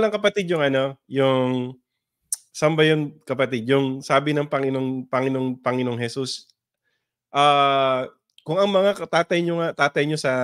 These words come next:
lupa na kaya kayong <laughs> tiisin, kaya kayong bigyan ng, ah, tawag doon? Pero ang,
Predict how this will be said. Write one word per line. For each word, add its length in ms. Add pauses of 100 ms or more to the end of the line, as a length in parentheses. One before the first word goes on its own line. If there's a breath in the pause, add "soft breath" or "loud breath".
lupa 480 (200)
na 180
kaya 300
kayong 500 (420)
<laughs> 540
tiisin, 520 (360)
kaya 320
kayong 240
bigyan 320
ng, 220 (880)
ah, 420
tawag 240
doon? 200 (720 soft breath)
Pero 240
ang, 160